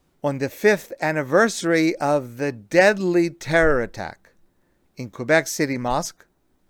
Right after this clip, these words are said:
that occurred on January twenty-ninth, two thousand seventeen.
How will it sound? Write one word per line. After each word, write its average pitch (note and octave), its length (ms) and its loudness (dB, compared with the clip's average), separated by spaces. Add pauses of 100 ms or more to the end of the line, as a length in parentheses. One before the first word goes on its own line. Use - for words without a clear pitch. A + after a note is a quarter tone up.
(1000)
that B2 120 -8
occurred E3 380 2
on D3+ 160 0
January E3+ 500 2
twenty-ninth, D3 680 -4
two D#3 140 -6
thousand C3 640 -2
seventeen. A#2+ 800 -8